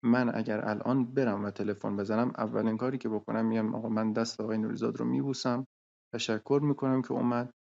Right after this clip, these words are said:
اه، و از حمایتش ممنونم و هر کسی هم که از من حمایت کنه ازش ممنونم. می‌خواید تلفن بدید من زنگ بزنم.» یه تلفن هم نداد و، اه، تقریباً فکر کنم یک هفته یا دو هفته بعد بود که دیگه با توجه به فشار رسانه‌ای که آورده شد،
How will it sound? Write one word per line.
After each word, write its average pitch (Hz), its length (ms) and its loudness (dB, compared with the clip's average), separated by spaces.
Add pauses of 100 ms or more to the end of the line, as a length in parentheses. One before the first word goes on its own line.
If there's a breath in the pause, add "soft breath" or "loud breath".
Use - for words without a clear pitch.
(380)
اه، 101 240 0
و 98 100 0
از 104 200 0
حمایتش 113 500 2
ممنونم 104 420 -2
و 101 40 -4
هر 123 260 -2
کسی 131 320 -2
هم 110 100 0
که 110 100 0
از 107 120 -2
من 113 120 -2
حمایت 104 300 -4
کنه 110 160 -2
ازش 104 280 -4
ممنونم. - 400 -4
می‌خواید 127 420 0
تلفن 110 320 0
بدید 107 280 -2
من - 120 -8
زنگ - 180 -12
بزنم.» - 440 -18 (800)
یه 127 60 0
تلفن 120 400 0
هم 131 240 2
نداد 151 340 -2
و، 160 200 -4 (680)
اه، 110 320 0
تقریباً 113 440 0
فکر 131 140 0
کنم 127 200 2
یک 127 180 0
هفته 117 220 -4
یا 107 80 2
دو 127 160 0
هفته 120 300 -4
بعد 123 340 -2
بود 139 220 -6
که 131 340 -2 (540)
دیگه 113 160 0
با 117 140 0
توجه 113 380 0
به 120 60 2
فشار 127 460 0
رسانه‌ای 110 540 -2
که 120 120 -2
آورده 107 360 -2
شد، 127 560 -2